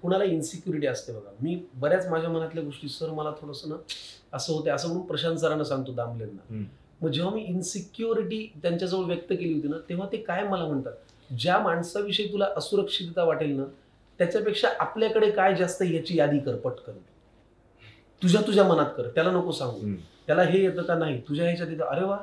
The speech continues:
Speaker 1: एक झाला की गुण. त्याला हे येतं का, त्याच्याकडे आहे का नाही, अरे वा, आपल्याकडे हे गुण कर. तुझ्या तक्त्यामध्ये जर जास्त आकडे भरले, तर तू असुरक्षित अजिबात होऊ नको." हे जे स्वतःला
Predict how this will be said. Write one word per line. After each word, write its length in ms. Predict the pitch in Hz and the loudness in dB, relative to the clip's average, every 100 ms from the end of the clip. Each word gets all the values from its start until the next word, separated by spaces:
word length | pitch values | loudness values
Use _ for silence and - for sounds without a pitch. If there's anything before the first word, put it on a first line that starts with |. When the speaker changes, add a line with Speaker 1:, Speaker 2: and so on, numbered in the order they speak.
| 143 | -6
Speaker 1:
एक 140 | 147 | -6
झाला 220 | 170 180 | -2 0
की 120 | 175 | 0
गुण. 260 | 147 131 110 - _ _ - | 0 -4 -4 -10 _ _ 0
त्याला 140 | 165 | 2
हे 160 | 170 175 | 4 2
येतं 180 | 156 | 0
का, 80 | 147 | 0
त्याच्याकडे 380 | 147 160 170 170 | 0 -2 0 2
आहे 140 | 139 | 0
का 60 | 139 | -2
नाही, 200 | 143 185 - | -4 -6 -2
अरे 100 | 160 | 0
वा, 160 | 190 202 | 0 0
आपल्याकडे 360 | - 190 180 170 - _ - - - | -4 -2 -2 -2 -8 _ -20 -12 2
हे 180 | 202 135 | 2 4
गुण 220 | 185 247 | 4 4
कर. 380 | - 175 - - - - | 6 2 2 -4 -10 -2
तुझ्या 200 | 160 220 | 2 4
तक्त्यामध्ये 560 | 214 - 226 220 220 | 2 2 2 4 4
जर 140 | 220 190 | 4 4
जास्त 320 | 170 170 - | 2 2 4
आकडे 280 | 180 190 180 | 4 4 2
भरले, 300 | 151 143 170 | 2 0 -4
तर 360 | - _ - | -8 _ -4
तू 80 | 185 | 0
असुरक्षित 500 | 147 - 175 - 196 | 2 2 -2 -2 -4
अजिबात 340 | 135 123 151 170 - | -4 -6 -2 -2 -2
होऊ 80 | 131 | -10
नको." 260 | 110 - - - _ - _ - | -12 -16 -20 -20 _ -20 _ -16
हे 520 | - 147 214 262 277 | -2 4 6 6 6
जे 180 | 269 262 | 6 4
स्वतःला 640 | 208 202 196 220 233 226 | 2 2 4 4 4 2